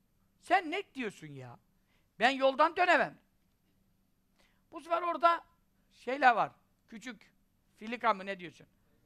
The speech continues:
Kayık, kayık. Orada bir kayıkçı var. Kayıkçıya demiş ki, "Hele gel,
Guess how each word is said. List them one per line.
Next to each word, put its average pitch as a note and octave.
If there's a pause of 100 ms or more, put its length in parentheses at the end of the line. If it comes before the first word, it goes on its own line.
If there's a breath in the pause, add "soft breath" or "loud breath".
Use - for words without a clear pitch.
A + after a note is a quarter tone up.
(300)
Kayık, B3+
kayık. D#3 (480)
Orada F4
bir D4+
kayıkçı D#4
var. F3 (920)
Kayıkçıya E4
demiş D#4
ki, C#4
"Hele D#4+
gel, B3